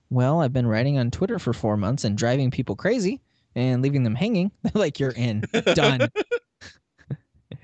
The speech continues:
Speaker 1: You have caused more
Speaker 2: <laughs>
Speaker 1: twenty-four related news than anybody else in this se-, Harry, in the history of the world. David Fury,
Speaker 2: <laughs>
Speaker 1: you're in.
Speaker 2: Yeah.
Speaker 1: You're in.
Speaker 2: <laughs>
Speaker 1: You know, and, and then this week, you know, I think, actually, I think it was just yesterday,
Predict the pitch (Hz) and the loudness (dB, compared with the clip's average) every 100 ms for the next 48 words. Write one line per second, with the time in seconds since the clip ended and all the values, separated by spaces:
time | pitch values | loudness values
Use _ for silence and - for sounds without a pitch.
0 | 160 143 156 185 156 - 139 147 131 131 | -4 2 2 2 -2 -2 -2 -4 -6 -6
1 | 139 139 147 311 339 - - 151 151 156 | -2 0 0 -2 -4 -12 -8 -6 -4 -6
2 | - 139 131 131 127 127 127 117 127 120 | -4 -4 -4 -4 -4 -4 -6 -4 -2 -2
3 | 117 127 120 120 139 139 127 120 117 120 | -2 -6 -6 -6 -4 -2 -2 -4 -4 -4
4 | 120 117 113 - - 139 - 120 143 143 | -4 -4 -4 -4 -4 -4 -4 -2 -2 -2
5 | - - _ _ 139 127 165 - 151 117 | -6 -20 _ _ -6 -4 -2 -2 -2 0
6 | 123 120 101 117 _ _ _ 147 - 196 | 0 0 -2 -8 _ _ _ -18 -8 -4
7 | 107 107 - 117 110 113 135 127 143 131 | -2 -2 -4 -6 -4 -2 0 0 0 0
8 | 107 107 _ _ _ _ _ - 120 110 | -2 -4 _ _ _ _ _ -12 -6 -4
9 | 147 170 139 113 _ - - - 381 - | 0 0 0 -2 _ -12 -10 -8 -8 -2
10 | 190 190 190 - 196 208 196 226 - 156 | 2 2 0 -6 -6 -4 -4 -6 -4 -6
11 | 170 - - 160 139 135 226 175 175 - | -6 -14 -10 -6 -6 -6 -6 -6 -8 -10
12 | 143 135 131 139 - 165 294 135 117 | -8 -6 -6 -6 -4 -6 -6 -6 -6